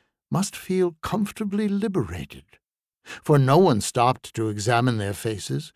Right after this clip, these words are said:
or read the inscriptions on the pedestals.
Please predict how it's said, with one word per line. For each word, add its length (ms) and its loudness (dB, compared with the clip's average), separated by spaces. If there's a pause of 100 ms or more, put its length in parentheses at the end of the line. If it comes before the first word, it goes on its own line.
(180)
or 220 8
read 320 4
the 140 2
inscriptions 800 -2
on 160 -6
the 80 -2
pedestals. 760 -6